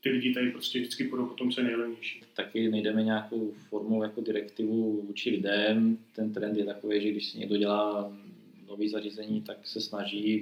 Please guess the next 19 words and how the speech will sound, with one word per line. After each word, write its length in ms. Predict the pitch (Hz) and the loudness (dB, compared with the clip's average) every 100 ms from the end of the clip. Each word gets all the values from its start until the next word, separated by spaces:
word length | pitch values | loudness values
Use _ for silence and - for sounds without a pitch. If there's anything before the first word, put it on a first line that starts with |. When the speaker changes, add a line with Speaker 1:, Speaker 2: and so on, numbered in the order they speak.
| - | -2
Speaker 2:
pokud 240 | - - - - - _ _ _ _ _ _ _ | -12 -14 -14 -20 -20 _ _ _ _ _ _ _
i 100 | 107 | -16
to 140 | - 107 | -4 -2
jde 120 | 104 | 0
třeba 280 | - 110 110 | 0 0 0
čerpat 440 | 110 104 110 107 | 0 0 0 0
z 140 | - 104 101 101 101 | -2 -2 -2 -2 -4
těch 160 | - 104 | -6 -10
programů, 680 | - 104 104 104 104 107 - - _ 104 | -6 -2 -2 -2 -2 -4 -4 -16 _ -4
eh, 20 | 104 104 104 101 | 0 2 0 0
na, 420 | 101 101 101 101 - | 0 0 0 -2 -8
eh, 360 | 110 101 98 98 | -6 -4 -4 -4
ekologičtější 800 | 101 - 107 104 101 110 - 107 | -10 -4 -2 0 0 0 0 -2
kotle 420 | 107 107 110 110 | -8 -4 0 2
a 60 | 107 | 0
tak 220 | 113 110 | -2 -2
dále 460 | 101 101 107 110 113 - - _ _ | 0 0 2 0 -2 -8 -20 _ _
a 260 | 104 101 - | -4 -4 -4
efektivnější. 1080 | 113 107 113 110 113 113 117 113 117 117 | -4 -4 0 4 4 4 6 8 10 8